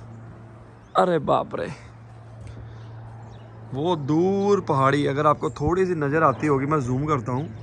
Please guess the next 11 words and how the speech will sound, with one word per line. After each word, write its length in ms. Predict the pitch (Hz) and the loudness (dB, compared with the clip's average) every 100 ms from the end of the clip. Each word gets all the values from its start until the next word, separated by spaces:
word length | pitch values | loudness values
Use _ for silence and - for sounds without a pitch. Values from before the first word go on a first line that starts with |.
| - - - - - - - - - - - - - | -14 -14 -14 -14 -14 -14 -14 -14 -14 -14 -14 -10 -4
आहा, 1160 | 131 143 127 131 151 156 151 147 147 143 139 143 135 | -2 0 2 2 4 4 4 2 2 2 0 0 0
Adelaide 540 | 135 135 139 135 135 | 0 0 0 0 0
का 80 | 147 | -2
नज़ारा, 520 | 143 127 131 123 143 143 127 113 - - - - - - - - | -2 -4 -4 -4 -4 -4 -4 -6 -10 -12 -12 -14 -14 -14 -12 -8
और 140 | 123 123 | -2 0
ये 340 | 120 127 151 | 0 0 0
देखिए 420 | 139 135 127 135 139 | 2 0 0 0 0
जी 160 | 147 151 - | 0 -2 -4
plane 400 | 139 135 143 151 | 0 2 2 2
का 120 | 147 151 | 0 0
नज़ारा, 640 | 147 135 135 143 147 131 | 2 2 4 4 4 2